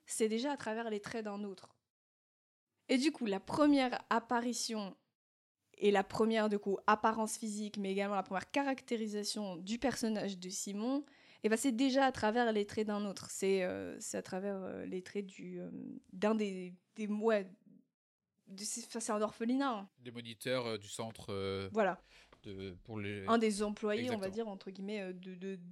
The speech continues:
Speaker 1: bah, de l'orphelinat. Et, euh, et d'ailleurs, une scène, euh, qui, moi, m'a fait penser à Us, <laughs> parce que ça se passe aussi dans une fête foraine, la nuit. Euh, la, enfin, l'ambiance en moins, parce que c'est une fête foraine, euh, fermée, mais, euh, mais bref.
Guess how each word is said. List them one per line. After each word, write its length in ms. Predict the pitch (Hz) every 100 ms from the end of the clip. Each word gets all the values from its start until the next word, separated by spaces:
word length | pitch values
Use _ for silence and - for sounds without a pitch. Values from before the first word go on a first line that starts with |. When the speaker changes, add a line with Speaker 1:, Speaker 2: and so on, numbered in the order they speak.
| 233 -
Speaker 1:
bah, 160 | 196 190
de 100 | 202
l'orphelinat. 600 | 196 - 202 190 185 180 _ _ _ _ _ 214
Et, 220 | 208 196
euh, 180 | 185 180
et 100 | 220
d'ailleurs, 380 | 208 208 269 226
une 180 | 202 196
scène, 300 | - 240 220
euh, 160 | 190 190
qui, 420 | - 208 190 190
moi, 180 | 202 220
m'a 140 | 196
fait 200 | 185 196
penser 400 | 185 208 208 233
à 260 | 208 196 220
Us, 320 | 269 - - -
<laughs> 160 | - -
parce 220 | 240 -
que 100 | 240
ça 160 | 226 208
se 60 |
passe 180 | - 220
aussi 220 | 240 240
dans 180 | 330 262
une 220 | 233 240
fête 240 | 233 254 -
foraine, 440 | 240 208 349 269 - _ _ _ _ _
la 160 | 220 247
nuit. 260 | 196 196 - _ _ _ _ _ -
Euh, 180 | 190 185
la, 540 | 185 185 180 185 185 180
enfin, 320 | - 185 175
l'ambiance 640 | 180 185 202 196 214 -
en 80 | 202
moins, 200 | 214 220
parce 180 | 196 185
que 100 | 180
c'est 180 | - 180
une 200 | 180 180
fête 200 | 175 -
foraine, 300 | 185 185 180
euh, 240 | 180 180 180 185 180
fermée, 420 | - 190 185 269
mais, 220 | 247 190 175
euh, 160 | 185 220 - -
mais 160 | 190 185
bref. 160 | 185